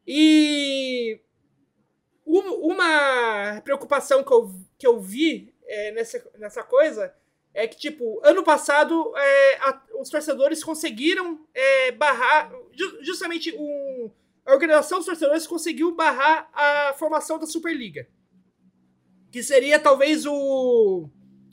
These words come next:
a gentrificação máxima do futebol europeu. E foi justamente com a organização dos torcedores que foi, isso foi barrado.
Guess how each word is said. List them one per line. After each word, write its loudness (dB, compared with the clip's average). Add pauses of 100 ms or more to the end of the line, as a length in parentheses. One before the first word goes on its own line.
(600)
a 2
gentrificação 2
máxima 2
do 0
futebol 2
europeu. 4 (1400)
E -6
foi 4
justamente -2
com 0
a 2
organização 0
dos -2
torcedores -2
que -14
foi, -6
isso -4
foi -2
barrado. 0